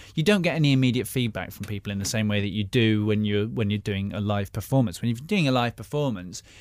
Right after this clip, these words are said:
you're, uh, you know, you're, it's just there in front of you, this wave of energy or not, you know, that a room for you to control or attempt to control. And, uh,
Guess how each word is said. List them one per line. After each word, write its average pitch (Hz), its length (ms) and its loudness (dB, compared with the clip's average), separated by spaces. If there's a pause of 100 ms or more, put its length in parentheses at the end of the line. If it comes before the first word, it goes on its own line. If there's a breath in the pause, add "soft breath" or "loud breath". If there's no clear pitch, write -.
(220 loud breath)
you're, 120 440 0 (180)
uh, 107 400 -2 (680)
you 156 80 -2
know, 117 100 -2
you're, 131 360 -2 (480)
it's - 240 -8
just 190 240 -6
there 175 300 2
in 113 80 -2
front 175 200 -4
of 127 80 -6
you, 110 80 -2
this 113 220 -6
wave 131 420 2
of 123 120 -2
energy 123 360 -2
or 104 160 0
not, 110 480 -4
you 120 60 -4
know, 101 100 -2
that 107 140 -2
a 131 60 0
room 135 280 2
for - 120 -4
you 113 160 -2
to - 80 -14
control 113 580 -2
or 98 140 -6
attempt 120 340 -6
to - 60 -16
control. 92 400 -12 (340 loud breath)
And, 120 260 -2
uh, 127 300 0